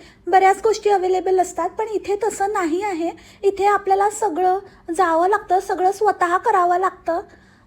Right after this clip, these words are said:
अरे बाबा, असं इतकं पण काय हे नाही आहे काय भारतामध्ये आहे म्हणून काय,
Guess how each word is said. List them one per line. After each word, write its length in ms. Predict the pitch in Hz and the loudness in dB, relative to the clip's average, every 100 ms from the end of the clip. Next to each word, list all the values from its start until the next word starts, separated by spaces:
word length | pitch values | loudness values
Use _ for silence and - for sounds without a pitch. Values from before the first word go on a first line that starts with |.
| - | -4
अरे 160 | 285 | 0
बाबा, 280 | 320 320 277 | 2 2 4
असं 480 | 339 302 339 339 339 | 2 2 2 4 4
इतकं 340 | 311 302 - | 2 -2 -2
पण 240 | 349 370 359 | 0 2 0
काय 340 | 359 359 349 | 2 4 6
हे 60 | 311 | 4
नाही 200 | 370 381 | 2 0
आहे 140 | 294 | 0
काय 240 | 277 269 262 | 0 0 0
भारतामध्ये 640 | 247 233 - 269 269 269 | -2 -4 -4 -2 0 2
आहे 100 | 277 | 0
म्हणून 220 | 269 269 | 0 -2
काय, 120 | 277 | -4